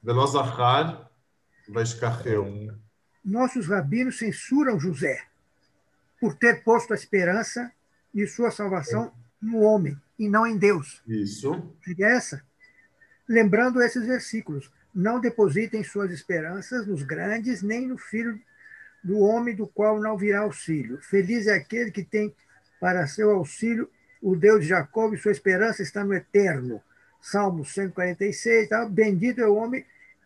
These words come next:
Speaker 3: que confia no eterno." Só que eu não sei se isso é do Rashi, não.
Speaker 1: É sim, é sim.
Speaker 3: Isso.
Speaker 1: Continua.
Speaker 3: É, "Bendito é o homem que confia no eterno." Jeremias dezessete, sete.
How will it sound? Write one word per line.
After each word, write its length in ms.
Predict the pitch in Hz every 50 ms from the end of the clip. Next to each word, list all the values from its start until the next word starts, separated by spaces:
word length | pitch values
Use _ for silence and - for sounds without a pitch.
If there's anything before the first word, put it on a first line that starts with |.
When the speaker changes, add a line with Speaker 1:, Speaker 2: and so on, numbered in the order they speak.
| _
Speaker 3:
que 80 | - 208
confia 560 | - 214 208 170 - - 220 233 226 226 - -
no 180 | 220 226 240 - _ -
eterno." 640 | 220 208 208 _ _ - 208 208 196 160 139 127 117 - - - _ _ -
Só 100 | 220 220
que 100 | - 262
eu 40 | 262
não 80 | 277
sei 160 | - - 302
se 120 | - - 285
isso 100 | 247 -
é 60 | 240
do 100 | 214 226
Rashi, 400 | 190 147 180 175 160 143 - - 156
não. 240 | 156 151 151 - - - - - - - _ -
Speaker 1:
É 120 | - 143 151
sim, 240 | 151 151 147 139 135
é 80 | 135
sim. 160 | 113 117 123 117
Speaker 3:
Isso. 80 | -
Speaker 1:
Continua. 720 | - 131 123 120 131 135 131 135 139 151 165 170 - - - 226 - _ _ _ _ _ _ _ _ _ _ _ _ _ _ _ _ _ _ _ _ _ _ _ _ _ _ _ _ -
Speaker 3:
É, 280 | 208 202 202 196 - -
"Bendito 580 | 196 139 214 214 208 190 226 269 277 - 262 240
é 80 | 233
o 80 | 220 208
homem 320 | 220 240 254 254 269 262
que 120 | 262 254 240
confia 400 | - 247 220 160 - 220 226 233
no 60 | 247
eterno." 520 | 247 240 - - 190 185 185 175 156 - _ -
Jeremias 840 | 160 151 202 208 208 196 190 208 220 226 240 226 - - - - - _ _ _ _ _ _ _ _ _ -
dezessete, 760 | 175 185 202 208 - - - 202 202 208 208 - 220 214 - _
sete. 440 | - - - 202 180 165 160 - -